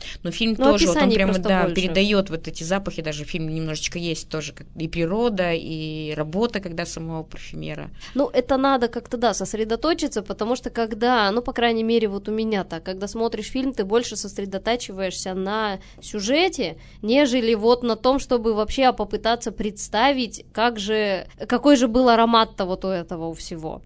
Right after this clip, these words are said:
Speaker 1: Ну, есть такие попытки у парфюмеров именно с кино так поиграть. Э, то есть представить, как вот какой запах именно в определённый момент. Есть марка, которая делает, э, подобные попытки.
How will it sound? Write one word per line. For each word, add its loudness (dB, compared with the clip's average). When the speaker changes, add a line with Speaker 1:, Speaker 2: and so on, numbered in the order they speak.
Speaker 1:
Ну, 0
есть 0
такие -2
попытки -2
у -6
парфюмеров 0
именно 0
с -2
кино 0
так -8
поиграть. -6
Э, -6
то -6
есть -6
представить, 0
как -2
вот -4
какой 2
запах 0
именно 0
в -2
определённый 4
момент. 0
Есть -4
марка, 0
которая -6
делает, -4
э, -6
подобные -4
попытки. -2